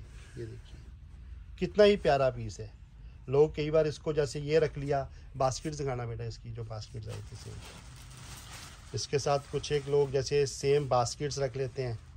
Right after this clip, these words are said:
तो बड़ी ही प्यारी item लगती है। जैसे मैं आपको दिखाता हूँ, जैसे ये देखो, ये देखिए इस तरह की baskets रख लेते हैं, साथ में ये cushions place कर देते हैं।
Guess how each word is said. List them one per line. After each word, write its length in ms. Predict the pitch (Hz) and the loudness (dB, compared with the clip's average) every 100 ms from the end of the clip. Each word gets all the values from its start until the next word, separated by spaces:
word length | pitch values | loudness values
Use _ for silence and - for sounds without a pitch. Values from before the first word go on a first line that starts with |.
| - - - - - | -18 -18 -18 -16 -10
तो 60 | 127 | -4
बड़ी 180 | 120 143 | 0 2
ही 120 | 156 | 0
प्यारी 380 | 151 143 139 156 | 4 4 6 4
item 340 | 165 131 139 135 | 0 0 2 0
लगती 240 | 110 - | 0 -2
है। 60 | 123 | -2
जैसे 220 | 113 131 | -2 -2
मैं 80 | - | -2
आपको 260 | 110 - | -4 -8
दिखाता 240 | 117 110 107 | -8 -6 -6
हूँ, 100 | 110 | -8
जैसे 220 | 110 120 | -6 -6
ये 100 | 117 | -6
देखो, 640 | 110 - - - - - - - - - - - - - | -6 -10 -16 -18 -16 -16 -16 -16 -18 -18 -18 -18 -18 -12
ये 100 | 117 | -8
देखिए 340 | 104 95 110 104 - - - - | -8 -10 -14 -16 -16 -18 -18 -14
इस 120 | 113 - | -8 -2
तरह 140 | 139 | -2
की 100 | 143 | -2
baskets 540 | 123 120 113 - 139 127 | 0 0 0 -2 -4 -4
रख 160 | 123 | -4
लेते 240 | 131 123 131 | -4 -4 -4
हैं, 200 | 117 113 - - - | -4 -6 -12 -18 -6
साथ 280 | 131 123 135 | -2 -2 0
में 60 | |
ये 120 | 135 | -2
cushions 460 | 131 135 120 139 135 | -2 -6 -4 -2 -4
place 280 | - 135 127 | -4 -4 -4
कर 180 | - 120 | -4 -4
देते 280 | 123 120 123 | -4 -4 -6
हैं। 180 | 117 | -6